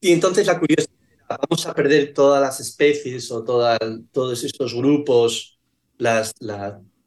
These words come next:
que son de, de los, de las zonas templadas que a veces recibimos?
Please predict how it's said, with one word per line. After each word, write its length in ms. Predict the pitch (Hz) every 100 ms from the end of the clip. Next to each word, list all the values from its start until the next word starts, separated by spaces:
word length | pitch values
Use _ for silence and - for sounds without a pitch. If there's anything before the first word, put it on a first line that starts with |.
| _
que 100 | -
son 320 | - 120 123 117
de, 240 | 110 107
de 120 | 110
los, 320 | 104 104 - -
de 120 | 104
las 160 | -
zonas 300 | - 120 120
templadas 520 | 123 113 131 131 120 -
que 80 |
a 40 | 120
veces 260 | 123 131
recibimos? 720 | 123 117 117 131 196 123 98